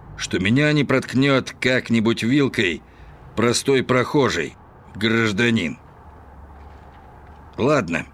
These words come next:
шизофрении пока довольно.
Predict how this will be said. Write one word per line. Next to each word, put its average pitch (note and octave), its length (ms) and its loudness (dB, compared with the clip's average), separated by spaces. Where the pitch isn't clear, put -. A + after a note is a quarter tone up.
шизофрении D#3 760 2
пока C3+ 340 0
довольно. G2 500 0